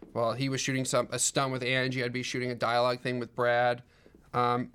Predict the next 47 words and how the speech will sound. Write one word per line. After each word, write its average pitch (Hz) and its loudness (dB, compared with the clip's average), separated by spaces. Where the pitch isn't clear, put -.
and 135 0
it 135 0
was 131 -2
really, 151 0
really 135 0
well 120 2
planned 117 -2
out. 113 0
Um, 110 2
and 127 0
when 135 2
you, 139 0
when 139 0
you 143 2
get 160 2
a 151 2
great, 139 -2
uh, 123 0
chemistry 131 -2
between 120 -2
a - -6
second 131 0
unit 120 -2
director 120 -2
and 113 -6
a - -18
first 113 -6
unit 147 -4
director, 156 0
you 147 2
can 147 -4
take 165 4
something 147 0
that 131 -2
would 143 0
have 139 -4
taken 131 -2
two 196 -2
weeks 131 -4
and 123 0
you 135 -4
can 131 -8
do 139 -2
it 139 0
in 127 -2
three 135 -2
days. 127 0